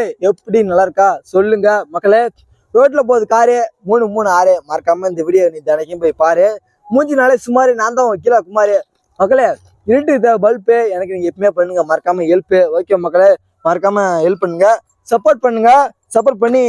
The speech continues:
வீடியோ தினைக்கும் பாருங்க. இல்லையா, பஸ்ல ஊருக்கு ஏறுங்க. ஓகே மக்களே, மறக்காம வந்து எப்பவுமே ஹெல்ப் பண்ணுங்க. மூஞ்சி நாளே சுமாரு, நான் தான் உன் கீழே குமாரு. மூணு மூணு ஆறு, ரோட்ல போகுது காரு, மறக்காம இந்த வீடியோ பண்ணுங்க நீ உங்க ஃப்ரெண்டுக்கு ஷேர். ஓகே மக்களே,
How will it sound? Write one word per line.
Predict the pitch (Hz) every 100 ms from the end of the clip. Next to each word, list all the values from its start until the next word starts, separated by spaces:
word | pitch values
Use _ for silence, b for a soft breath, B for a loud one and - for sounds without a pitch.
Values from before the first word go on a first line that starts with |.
| 214
வீடியோ | 240 285 220
தினைக்கும் | 247 214 220
பாருங்க. | 247 233 214 226 190 -
இல்லையா, | 233 208 208 185
பஸ்ல | 180 240 226
ஊருக்கு | 202 202 180 196
ஏறுங்க. | 180 185 202 - _ -
ஓகே | 208 208 190
மக்களே, | 175 196 180 131 156
மறக்காம | 170 190 190
வந்து | 185
எப்பவுமே | 175 180 180
ஹெல்ப் | 175 185
பண்ணுங்க. | 165 156 196 196 _ _ 208
மூஞ்சி | 262 285 240
நாளே | 247 -
சுமாரு, | 214 220 202
நான் | 202
தான் | 214
உன் | 196 -
கீழே | 208 165
குமாரு. | 175 180 151 - _ _ _ 180
மூணு | 262 285
மூணு | 269 240
ஆறு, | 269 247
ரோட்ல | 247 240 240
போகுது | 226 202
காரு, | 214 226 240 240 165
மறக்காம | 175 196 214
இந்த | 202 185
வீடியோ | 208 170
பண்ணுங்க | 170 180 165
நீ | 160
உங்க | 143 131
ஃப்ரெண்டுக்கு | 160 160 147 -
ஷேர். | 170 170 143 -
ஓகே | 165 185 165
மக்களே, | 147 180